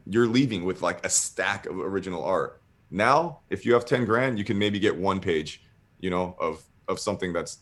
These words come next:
decent, you know? So I'm in absolute disbelief. I can't believe I saw these, like, holy grail pieces. It's, it's a definite, like, what the fuck moment. I'm,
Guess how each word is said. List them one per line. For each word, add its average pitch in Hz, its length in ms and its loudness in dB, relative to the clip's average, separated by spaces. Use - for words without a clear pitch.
decent, 90 400 -6
you 80 120 -10
know? 92 200 -6
So 123 520 8
I'm 123 140 4
in 143 100 2
absolute 127 640 2
disbelief. 95 800 -2
I 101 80 0
can't 123 300 0
believe 107 560 0
I 90 100 -2
saw 98 240 2
these, 90 200 0
like, 87 160 2
holy 101 360 2
grail 90 340 2
pieces. 87 760 -2
It's, 90 240 -4
it's 95 240 -2
a 98 120 4
definite, 110 680 0
like, 80 400 -2
what 98 220 2
the 90 80 0
fuck 90 320 0
moment. 85 480 -2
I'm, 85 400 -2